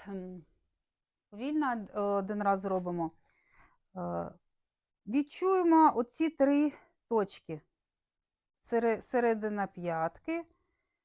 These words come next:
плюсного великого пальця, плюсна мизинця, да, плюсна, ось, великого мизинця, як, так само і на нозі. Відчули, да?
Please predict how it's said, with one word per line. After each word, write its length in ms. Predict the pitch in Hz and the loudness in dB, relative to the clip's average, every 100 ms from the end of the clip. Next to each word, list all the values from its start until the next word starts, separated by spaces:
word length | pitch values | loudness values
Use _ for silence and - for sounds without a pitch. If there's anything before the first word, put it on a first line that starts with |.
| _ - | _ -12
плюсного 600 | 240 254 - 220 196 208 | -8 -8 -8 -12 -10 -10
великого 600 | 214 240 339 359 311 302 | -8 -8 -8 -8 -8 -6
пальця, 500 | 285 285 269 - 208 | -6 -6 -6 -12 -14
плюсна 680 | _ 226 254 269 240 226 202 _ _ - | _ -12 -10 -10 -10 -10 -12 _ _ -12
мизинця, 720 | 220 254 202 180 175 - 151 | -6 -4 -4 -6 -8 -10 -10
да, 180 | 208 262 | -6 -6
плюсна, 560 | - 196 180 - 170 160 _ | -6 -10 -10 -10 -12 -12 _
ось, 240 | - 170 - _ _ _ _ _ _ _ _ _ _ _ _ _ | -14 -14 -16 _ _ _ _ _ _ _ _ _ _ _ _ _
великого 440 | 202 247 302 233 214 | -8 -8 -4 -4 -4
мизинця, 580 | 208 190 190 180 - 165 | -8 -10 -10 -10 -12 -8
як, 220 | 233 240 _ | -8 -8 _
так 180 | 277 285 | -6 -6
само 300 | - 233 226 | -6 -6 -6
і 40 | |
на 120 | 208 202 | -6 -6
нозі. 440 | 202 185 156 143 _ _ _ _ _ _ _ _ _ _ _ - | -6 -8 -10 -10 _ _ _ _ _ _ _ _ _ _ _ -14
Відчули, 600 | 202 220 - 214 175 151 | -12 -12 -10 -8 -6 -6
да? 220 | 175 269 | -2 -2